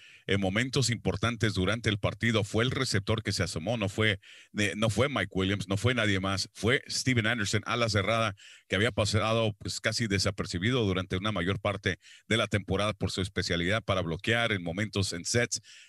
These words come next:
Donald Parham junior hasta cierto punto se ha tardado en conjuntar esa capacidad como para atrapar pases y también quedarse en sets para bloquear y quedarse con sus, ah,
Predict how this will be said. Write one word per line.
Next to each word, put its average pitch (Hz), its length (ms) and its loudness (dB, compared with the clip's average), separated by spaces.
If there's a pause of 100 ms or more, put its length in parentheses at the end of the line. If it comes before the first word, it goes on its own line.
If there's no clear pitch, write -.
(100)
Donald 110 200 0
Parham 98 380 0
junior 113 240 4
hasta 95 160 -2
cierto 98 280 -4
punto 101 200 -4
se 98 120 0
ha - 20 -4
tardado 98 500 0 (240)
en 98 120 -6
conjuntar 101 500 0
esa 107 220 2
capacidad 98 540 -2
como 95 220 -4
para 87 340 -2
atrapar 113 540 -4
pases 127 420 0 (280)
y 104 80 -6
también 104 280 -2
quedarse 104 360 0
en 90 80 -8
sets 101 240 0
para 95 180 0
bloquear 87 380 -2
y 98 40 -6
quedarse 87 320 -4
con 87 140 -12
sus, - 280 -10
ah, 87 200 -2